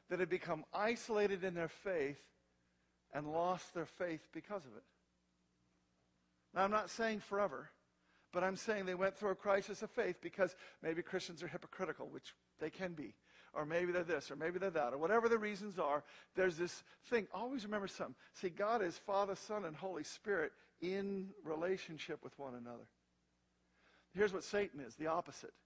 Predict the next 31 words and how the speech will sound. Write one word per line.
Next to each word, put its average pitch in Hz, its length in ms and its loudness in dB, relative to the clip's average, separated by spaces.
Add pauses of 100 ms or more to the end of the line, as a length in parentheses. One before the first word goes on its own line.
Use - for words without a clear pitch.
(500)
Where 180 180 6
God 190 320 2
is 190 120 2
trying 202 260 0
to 175 60 -2
bring 190 260 0
everybody 185 420 0
together, 180 580 -2 (460)
Satan 202 380 2
is 165 120 -4
always 180 260 0
trying 180 220 -2
to 156 60 -8
take 170 280 -6
everybody 151 380 -4
apart. - 380 -6 (1500)
He's 160 100 -10
trying 190 200 2
to 160 60 -4
make 170 220 -2
them 143 200 -12
alone. 135 460 -8 (1900)
And 123 100 -8
I'm 147 120 -4
telling 170 440 -4
you, 135 220 -12 (840)
when 127 140 -10
you're 147 160 -4
alone, 160 600 -4 (1160)
you're 156 220 -6
so 151 720 -12